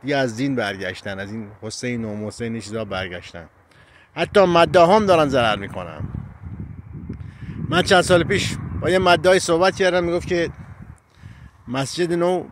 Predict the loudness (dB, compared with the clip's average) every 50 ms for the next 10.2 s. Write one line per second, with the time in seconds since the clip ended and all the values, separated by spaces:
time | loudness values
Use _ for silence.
0 | -6 0 2 4 4 4 4 2 2 2 2 2 2 2 2 0 -2 -2 -4 -6
1 | -10 -12 -16 -20 _ -20 -20 _ _ _ _ _ _ _ _ -20 _ _ _ _
2 | _ _ _ _ _ _ _ _ _ _ _ _ _ _ _ _ _ _ _ _
3 | _ _ _ _ -2 2 2 2 2 0 -4 -10 -10 -12 -16 -18 -20 -20 _ _
4 | _ _ _ _ _ _ _ _ _ _ _ _ -20 -18 -16 -14 -14 -14 -12 -12
5 | -10 -10 -10 -10 -10 -10 -10 -8 -4 -4 -2 0 -2 -2 -2 -4 -4 -2 2 4
6 | 6 6 6 4 4 2 2 2 0 -2 -2 -4 -6 -4 -4 -4 -2 -2 -4 -2
7 | 0 0 0 0 0 -2 -4 -4 -2 -2 -4 -4 -2 0 0 0 0 -2 -6 -10
8 | -12 -14 -16 _ _ -16 -16 -14 -14 -14 -14 -16 -14 -14 -12 -14 -12 -14 -14 -16
9 | -16 -18 -18 -18 -20 -20 -20 -20 -20 -20 -14 -8 -4 -2 -2 -2 -2 0 4 6
10 | 6 6 6 2